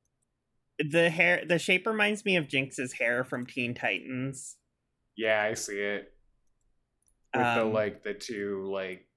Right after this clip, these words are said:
Speaker 2: kind of sculpted, like, points off at the side.
Speaker 1: Yeah. Here, I'll, I'll post Jinx Teen Titans.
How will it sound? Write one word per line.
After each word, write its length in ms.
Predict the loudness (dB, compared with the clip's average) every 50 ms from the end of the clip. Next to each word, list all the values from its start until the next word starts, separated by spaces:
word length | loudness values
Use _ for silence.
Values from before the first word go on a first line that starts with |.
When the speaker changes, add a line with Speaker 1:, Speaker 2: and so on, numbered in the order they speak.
| _ _ _ _ -10 -8
Speaker 2:
kind 140 | -6 -6 -6
of 140 | -6 -6 -6
sculpted, 580 | -6 -4 -4 -4 -4 -4 -6 -8 -8 -8 -6
like, 300 | -6 -8 -8 -8 -10 _
points 340 | -8 -8 -6 -6 -8 -6 -6
off 180 | -6 -6 -6 -8
at 100 | -12 -12
the 80 | -12 -10
side. 420 | -8 -6 -6 -4 -6 -8 -10 -12 -20 _ _ _ _ _ _ -10
Speaker 1:
Yeah. 420 | -4 -2 0 0 2 2 0 0 -2 -4 -18 _ _ _ _ _ _ _ _ _ _ _ _ _ _ _ _ _ _ _ _ _ _ _ _ _ _ _ _ _ _ _ _ _ _ _
Here, 200 | _ -20 -20 -20 _ -20
I'll, 160 | -18 -18 -18 -20 -20 -20 -20 -16 -16
I'll 120 | -16 -16 -12 -14 -14
post 220 | -12 -12 -16 -16
Jinx 360 | -16 -16 -18 -18 -20 -20 -20 -18
Teen 220 | -18 -18 -18 _
Titans. 760 | -16 -14 -14 -14 -14 _ _ _ _ -20 -20 -20 -20 -20 -20